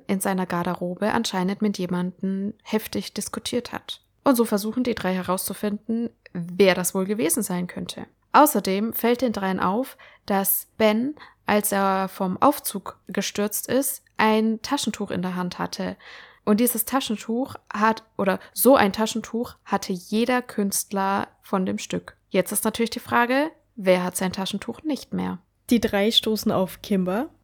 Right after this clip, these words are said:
Speaker 2: aber es stellt sich dann auch schnell raus, dass sie ihr Taschentuch einfach auf eBay verkauft hat. In der Garderobe von Ben finden sie einen Lippenstift,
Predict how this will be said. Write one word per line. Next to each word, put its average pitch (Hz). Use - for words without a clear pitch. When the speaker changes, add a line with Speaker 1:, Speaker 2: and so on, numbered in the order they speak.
Speaker 2:
aber 226
es 226
stellt 226
sich 214
dann 220
auch -
schnell 202
raus, 190
dass 294
sie 208
ihr 214
Taschentuch -
einfach 214
auf -
eBay 208
verkauft -
hat. -
In 214
der 180
Garderobe 196
von 180
Ben 185
finden 262
sie 208
einen 185
Lippenstift, 214